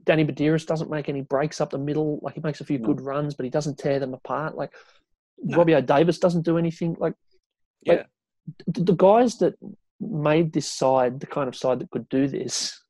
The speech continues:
Speaker 1: didn't do it on that day. It was the forwards.
Speaker 2: No.
Speaker 1: Who, it, that's
Speaker 2: Yeah.
Speaker 1: what's so odd about it, because it doesn't look like, it kind of doesn't look like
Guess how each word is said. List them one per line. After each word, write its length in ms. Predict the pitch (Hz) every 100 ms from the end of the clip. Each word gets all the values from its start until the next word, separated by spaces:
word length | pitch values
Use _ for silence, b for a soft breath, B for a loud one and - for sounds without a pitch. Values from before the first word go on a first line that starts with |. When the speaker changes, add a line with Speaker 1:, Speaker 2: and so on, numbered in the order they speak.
| _
Speaker 1:
didn't 300 | 190 196 -
do 160 | 175 214
it 80 | -
on 160 | 139
that 200 | 143 -
day. 140 | 180 190
It 80 |
was 140 | 156 -
the 80 | 156
forwards. 600 | - 175 269 - - -
Speaker 2:
No. 80 | 202
Speaker 1:
Who, 140 | 156 - -
it, 120 | - -
that's 160 | 208
Speaker 2:
Yeah. 80 | 233
Speaker 1:
what's 140 | 190 -
so 100 | 160
odd 160 | 175 196
about 260 | 170 117
it, 80 | -
because 180 | - 156
it 60 | 170
doesn't 260 | 220 196
look 260 | 170 190 -
like, 300 | 147 127 - b b b _ _ _ -
it 100 | -
kind 160 | 359
of 100 | 302 -
doesn't 260 | 175 165
look 320 | 196 170 -
like 320 | 156 131 -